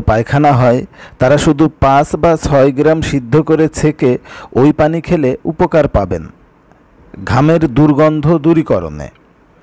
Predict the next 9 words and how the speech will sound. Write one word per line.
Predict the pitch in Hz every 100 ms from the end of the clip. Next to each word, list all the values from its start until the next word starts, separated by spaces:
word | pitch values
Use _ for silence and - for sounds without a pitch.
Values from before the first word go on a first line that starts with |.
| - - 139
অনেকের | 165 185 196 151
ঘামে | 101 131 156 127 147 135
দুর্গন্ধ | 156 165 160 170 156 113
হয় | 104 80 - - - -
এবং | 127 147 143 - - -
পোশাকে | 147 147 160 - 127 120 - - -
হলদে | 151 170 165 151
দাগ | 139 135 117
লাগে। | 120 92 76